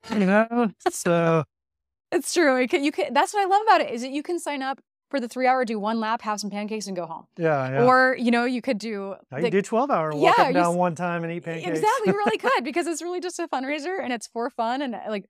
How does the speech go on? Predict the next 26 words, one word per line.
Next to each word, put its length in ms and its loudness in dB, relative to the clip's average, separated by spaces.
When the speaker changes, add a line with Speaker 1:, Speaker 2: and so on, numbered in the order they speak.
Speaker 1:
so 220 -6
many, 200 -8
so 180 -2
many 120 0
more 140 -4
people 200 -6
are 60 -4
coming 260 -8
out 160 -12
now, 220 -12
and 80 -14
it's, 220 -18
it's 200 -18
really 180 -12
fun. 320 -12
Speaker 2:
Yeah. 300 -2
Speaker 1:
Um, 420 -8
and 120 -6
then, 360 -6
yeah, 360 -2
are 80 -4
you 120 -4
gonna 200 -6
do 520 -8
any 160 -8
specific 560 -12